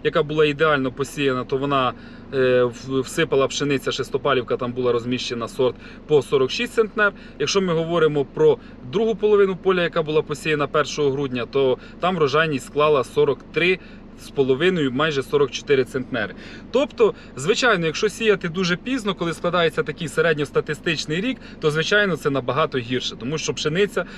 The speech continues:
з моменту того, коли вона зійшла, вона по всім, е, теоретичним признакам в ідеалі має зійти з осені, вона має отримати, е, певну кількість, е, продуктивних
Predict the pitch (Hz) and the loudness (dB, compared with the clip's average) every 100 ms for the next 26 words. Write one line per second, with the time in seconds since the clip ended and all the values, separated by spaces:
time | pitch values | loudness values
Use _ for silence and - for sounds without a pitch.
0 | - - 131 165 143 147 170 165 151 - | -18 -14 -4 0 2 2 0 0 -2 0
1 | 151 139 139 131 131 120 127 - 180 202 | 2 2 0 0 -2 -2 -4 0 0 2
2 | 170 156 147 - - 156 139 - 175 151 | 0 -2 -2 -6 -6 -2 -2 -2 -2 -2
3 | - - - 139 131 156 156 156 165 - | -6 -10 2 2 4 4 4 2 -2 -2
4 | 143 - 165 139 135 139 135 139 143 131 | -4 -2 -2 -2 -4 -2 -2 2 2 2
5 | 127 127 123 113 113 117 107 190 185 175 | 2 0 -2 -6 -8 -8 0 0 0 -4
6 | 151 135 135 139 127 120 - 147 135 120 | -4 0 0 2 2 2 2 0 2 0
7 | 131 - - 127 131 127 120 113 147 139 | -2 -4 -6 2 4 4 0 2 2 2
8 | 131 - - 156 135 139 - - - - | -2 -6 -8 -8 -4 -6 -6 -16 -18 -6
9 | 127 127 123 120 107 - - 151 139 135 | 0 0 0 -2 -6 -14 -2 -2 0 -2
10 | 156 147 139 127 | 0 2 2 -2